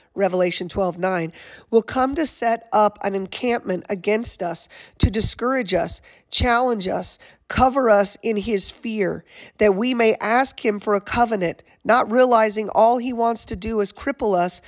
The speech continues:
blind us to what is set inside of us and before us. His goal is to make us serve him, even though we are free,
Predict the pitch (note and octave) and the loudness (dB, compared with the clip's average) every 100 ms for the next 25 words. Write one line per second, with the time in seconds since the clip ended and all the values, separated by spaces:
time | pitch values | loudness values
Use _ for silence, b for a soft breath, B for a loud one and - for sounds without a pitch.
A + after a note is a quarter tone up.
0 | B B - G3+ A3+ C#4 A#3 A3 - A3 | B B -2 4 4 4 2 2 0 0
1 | G3+ A3 - G#3+ - - A3 - G#3 G3 | 2 2 2 0 0 0 -2 -2 -4 -2
2 | A3+ G#3+ G#3+ G3+ G3+ G3 G3 F#3 G3+ G#3+ | 0 -2 -2 -2 -2 -4 -8 -6 -4 -2
3 | F#3 E3 - B B B B C4 G3 F3 | -4 -6 -12 B B B B -4 -2 4
4 | B3 C4 A3 A3 A3+ G#3+ G#3+ G#3+ F#3 - | 4 4 0 -2 -2 0 0 0 0 0
5 | A3 A#3+ A#3 G3+ E3 D#3+ _ _ A#3+ A#3 | -2 -6 -4 -4 -4 -8 _ _ -2 0
6 | A3 A3 G#3+ G#3+ F#3+ E3 - A3+ A#3 G3 | 2 2 2 2 0 -2 -6 -6 -4 -6